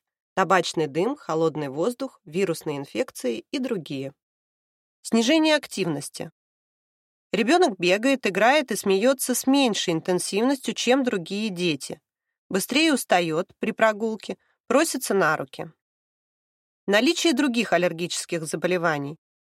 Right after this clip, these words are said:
Атопический дерматит, аллергический ринит и другие. Наличие бронхиальной астмы у ближайших родственников. Если вы отметили какие-то из перечисленных признаков, необходимо обратиться к специалисту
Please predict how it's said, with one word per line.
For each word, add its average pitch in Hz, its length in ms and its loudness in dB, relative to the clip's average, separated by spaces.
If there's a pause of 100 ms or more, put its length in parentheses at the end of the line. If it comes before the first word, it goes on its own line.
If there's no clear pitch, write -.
Атопический 226 640 0
дерматит, 170 600 0
аллергический 170 680 -2
ринит 160 480 -2
и 220 200 -4
другие. 151 580 -6 (1080)
Наличие 202 460 2
бронхиальной 180 600 0
астмы 277 460 2 (180)
у 320 240 4
ближайших 196 760 0
родственников. 151 840 -6 (1040)
Если 330 280 0
вы 285 200 4
отметили 196 600 -2
какие-то 269 560 0
из 269 140 0
перечисленных 190 760 -2
признаков, 160 640 -6
необходимо 240 640 2
обратиться 247 500 0
к 254 60 -10
специалисту 233 880 -2